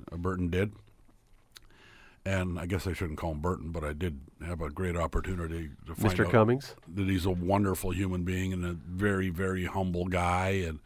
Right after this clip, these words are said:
Speaker 1: cares about all the quality things so many of us do. I found that out after the show. I'd never met him before. That, well, I did meet him for two seconds at Hamilton Place one night. But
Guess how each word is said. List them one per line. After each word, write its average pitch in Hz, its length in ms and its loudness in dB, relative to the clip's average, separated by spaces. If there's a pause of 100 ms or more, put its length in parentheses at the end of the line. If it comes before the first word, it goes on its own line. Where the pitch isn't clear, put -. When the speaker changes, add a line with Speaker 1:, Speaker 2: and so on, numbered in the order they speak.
(580)
Speaker 1:
cares 104 260 8
about 95 220 6
all 98 160 8
the 95 80 2
quality 95 440 6
things 95 280 0
so - 100 -2
many 92 280 0
of 92 80 -2
us 92 120 -2
do. 92 300 0
I 87 80 0
found 87 320 -4
that 85 140 -2
out 85 160 -2
after 85 320 -2
the 85 120 -4
show. 87 280 -2
I'd 82 80 -2
never 85 200 -2
met 80 180 -2
him 76 60 -6
before. 82 360 -4
That, 82 160 -4
well, 92 100 4
I 87 60 2
did 82 200 -2
meet 78 140 -4
him 69 80 -8
for 78 140 -10
two 90 160 -4
seconds 82 480 -4
at 73 120 -10
Hamilton 80 360 -8
Place 73 260 -10
one 69 160 -10
night. 69 240 -12
But - 120 -18